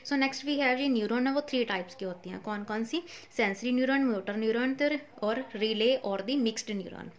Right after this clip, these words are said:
ओके, सेंसरी नर्व्स कौन सी होती हैं? That carry message from the sensory cell towards the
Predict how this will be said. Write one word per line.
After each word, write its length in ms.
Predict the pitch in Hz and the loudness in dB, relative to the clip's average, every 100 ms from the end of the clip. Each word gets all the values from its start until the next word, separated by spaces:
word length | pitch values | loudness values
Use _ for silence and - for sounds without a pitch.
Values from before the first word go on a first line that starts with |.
| - - | -20 -10
ओके, 180 | 226 262 - - - - | -6 -6 -8 -14 -8 0
सेंसरी 320 | 247 247 285 | 0 2 2
नर्व्स 260 | 269 254 - | 4 2 -2
कौन 240 | 233 202 | -4 -4
सी 120 | 214 | -4
होती 280 | 196 190 208 | -4 -4 -4
हैं? 180 | 233 269 - - | -4 -4 -8 -2
That 300 | 214 226 226 | 2 2 2
carry 260 | 247 226 262 | 0 2 2
message 500 | 269 190 - 254 262 | 2 0 0 0 0
from 240 | 269 240 202 | -2 -2 2
the 100 | 247 254 | 0 0
sensory 400 | 196 185 220 277 - | -6 -4 -2 -2 -2
cell 360 | 196 180 233 302 - - - | -4 -2 -2 -2 -6 -14 0
towards 340 | 262 214 185 | 2 4 2
the 120 | 185 | 2